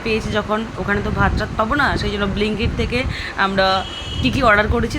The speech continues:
তোমরা দেখো। আহ, এটা হচ্ছে আমাদের পীযূষ স্যার, পীযূষ স্যার, আহ, আনবক্সিং করছে, পাশে সুচরিতা বসে আছে।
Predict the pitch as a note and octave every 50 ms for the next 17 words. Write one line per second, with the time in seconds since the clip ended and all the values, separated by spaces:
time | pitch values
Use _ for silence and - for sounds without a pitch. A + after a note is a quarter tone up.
0 | A#3+ A#3 G3 F#3+ F#3+ F#3 F#3 F#3 - A#3 D4 D#4+ - - - - - - - -
1 | - - - - - - - - - - - - - - - - E3+ F3 F3+ F3+
2 | - F#3+ F#3 G3+ G3+ G3 G3 G#3+ G3 F#3+ F#3 F#3 - A3+ A3 G#3+ A#3 A3 - B3+
3 | B3+ C#4 C#4+ - - - - - - - F#3+ G3+ G#3 G3+ - - G#3 G3+ G3+ G#3
4 | G#3 G#3 G3+ G3+ - - - - - - - - A#2 - - F#3 F#3+ F#3+ F#3+ F#3
5 | - A3 G#3+ F#3+ F#3+ G3+ F#3 - - B3 C#4 D#4 - - - F3+ E3+ - G3+ F#3
6 | - G3+ F#3+ G3+ G#3+ G#3+ G#3 G#3+ G#3+ A3 G#3+ - G#3+ A3 A3 A3 - A#3+